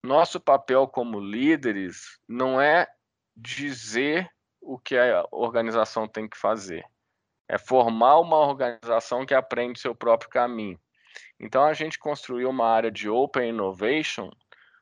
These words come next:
onde a gente in-, pesquisa dores do mercado,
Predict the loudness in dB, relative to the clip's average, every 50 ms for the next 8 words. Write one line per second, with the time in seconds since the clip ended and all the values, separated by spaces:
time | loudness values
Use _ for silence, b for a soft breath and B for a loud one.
0 | b b -6 -4 -2 0 2 2 2 2 0 -2 -4 -4 -4 -4 -4 -6 -8 _
1 | _ _ _ -20 -20 _ _ _ _ 0 0 0 0 -2 -4 0 0 2 2 2
2 | 2 2 4 6 6 6 6 4 0 -4 -4 -4 -2 0 0 -2 -2 -2 -2 0
3 | 4 4 6 4 4 2 -2 -8 -12